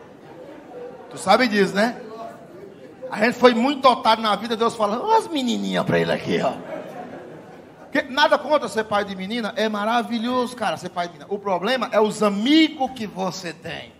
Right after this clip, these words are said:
Que teus amigos, esse dia, amigo meu, o Adriano, chegou pra mim e falou, "É, no-, nossa,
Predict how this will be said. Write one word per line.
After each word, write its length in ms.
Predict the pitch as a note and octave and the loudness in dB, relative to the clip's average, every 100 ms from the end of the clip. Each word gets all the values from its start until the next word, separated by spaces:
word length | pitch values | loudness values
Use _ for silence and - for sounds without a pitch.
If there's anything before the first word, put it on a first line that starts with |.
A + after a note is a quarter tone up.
| - - - - - - - B4 - - - - - - - - | -20 -20 -20 -20 -20 -20 -20 -20 -20 -20 -20 -20 -20 -20 -20 -20
Que 120 | - | -10
teus 260 | E3+ F3+ | -4 -2
amigos, 300 | E3+ E3+ F#3 | -2 -2 -2
esse 240 | G3 F#3+ F#3+ | -2 -2 -4
dia, 140 | F#3 | -2
amigo 260 | F#3+ G3 F#3+ | -2 -2 -2
meu, 180 | F#3 F3+ | 0 4
o 60 | |
Adriano, 580 | F3 E3+ E3+ E3+ F3+ G3+ - - - - _ _ | 4 4 2 2 2 -4 -12 -20 -20 -20 _ _
chegou 260 | - D3+ E3 | -10 -6 -2
pra 140 | F3+ | -2
mim 120 | E3+ E3+ | -4 -6
e 20 | |
falou, 260 | F3 E3 | -8 -4
"É, 880 | F#3 A3 A#3+ B3+ C4 C#4 C#4 D4 D4 - - _ _ | -2 0 0 0 0 0 0 -2 -4 -10 -20 _ _
no-, 240 | - D#3 E3+ | -12 -6 -6
nossa, 560 | F3 E3+ D#3+ F3+ - | -4 -6 -6 -6 -8